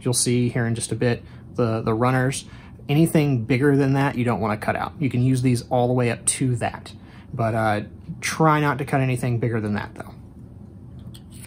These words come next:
Now I'm gonna go ahead and cut away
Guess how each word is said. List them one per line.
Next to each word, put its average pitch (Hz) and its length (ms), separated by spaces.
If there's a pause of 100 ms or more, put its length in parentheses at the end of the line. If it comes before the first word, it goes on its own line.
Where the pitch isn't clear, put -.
(880)
Now 113 240
I'm 110 100
gonna 117 140
go 120 120
ahead 123 180
and 117 120
cut - 140
away 123 360